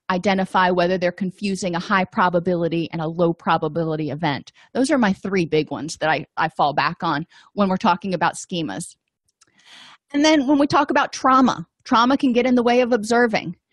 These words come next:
because the situation in the present may have aspects that are similar to something hap-, that happened in the past. Well, if somebody was traumatized, if they were victimized in the past, you know,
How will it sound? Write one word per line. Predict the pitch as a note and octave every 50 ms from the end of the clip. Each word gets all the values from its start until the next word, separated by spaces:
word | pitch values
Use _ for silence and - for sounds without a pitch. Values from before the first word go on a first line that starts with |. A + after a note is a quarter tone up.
| _ - - _ -
because | F#3 A3 G#3 - A#3+ G#3+ G#3 -
the | - G#3
situation | - - - C4+ C4 - D#4 B3 A#3+ B3 B3+ - - B3 B3
in | B3
the | - -
present | - - C#4+ C4+ D4 C#4+ - G#3 F3 E3 - - - - _ _ _ _ _ _ _ -
may | F#3+ F#3+ G3 G#3 A3 A#3 B3+
have | B3+ - C4+ A#3 B3 B3 B3 A#3+ B3 A3+ - _ _ _ _ _ _ _ _ _ -
aspects | G#3 A3+ C#4+ C#4 - - - E3+ G#2 - _ - - - - _ _ _ _ _ _ _ _ _ G3
that | A3+ A3
are | A#3 A3
similar | - - - - A#3+ C4 C4+ C4+ B3 A#3+ A3 G#3
to | - - B3 A3+
something | - - A3 A3 - A3 G#3+
hap-, | G#3 A3 G3+ G#3+ - _ _ -
that | F#3+ F#3+ - - -
happened | G#3 G#3 G3+ - G#3 G3+
in | G3 G3
the | F#3+
past. | - - A3+ G#3+ F3+ - - E3 - - - - _ _ _ _ _ _ - - - _ _
Well, | - G#3
if | G3+
somebody | - - C#4 C#4 C#4+ D#4 D4+
was | C4+ C4 -
traumatized, | - - B3+ A3 A#3 B3 A#3+ - G#3+ D#3+ C#3+ E3 - G3+
if | F#3+
they | - A#3
were | A#3+ A#3 A3
victimized | G3 A3 A3+ A3+ - G#3+ G3+ F#3+ F3+ F3 F3 F3 -
in | F#3 F3
the | E3+ E3
past, | - F#3+ D#3+ - - D#3 D3+ - - - - - _ _ _ _ _ _ _ _ -
you | G3+ D#3+
know, | -